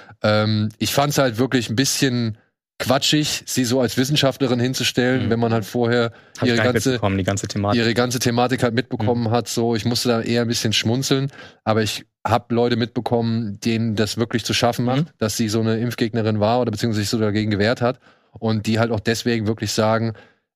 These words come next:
Speaker 1: „Ey, nee, ich seh das nicht ein, das war ein großes, oder das war ein Thema und jetzt wird's irgendwie runtergespielt.“
Speaker 2: Mhm.
Speaker 1: Und, ähm,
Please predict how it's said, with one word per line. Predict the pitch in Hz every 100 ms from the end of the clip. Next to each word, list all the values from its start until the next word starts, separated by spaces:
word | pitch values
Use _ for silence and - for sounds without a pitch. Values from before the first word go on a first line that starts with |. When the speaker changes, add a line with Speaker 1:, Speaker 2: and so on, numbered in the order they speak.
| -
Speaker 1:
„Ey, | 113 117 -
nee, | 110 120
ich | 120 -
seh | 117
das | 110
nicht | 110 -
ein, | 120 123 127 110
das | 113 -
war | 117
ein | 117
großes, | 107 117 120 110
oder | 117
das | 104 -
war | 120
ein | 143
Thema | 147 151 147 147 147 _ -
und | 107
jetzt | 107
wird's | 123 117
irgendwie | 123 113
runtergespielt.“ | 107 123 143 113 - - 107 120
Speaker 2:
Mhm. | 110 110 107 110 _
Speaker 1:
Und, | - 110 110 110 110 -
ähm, | 113 107 107 104 101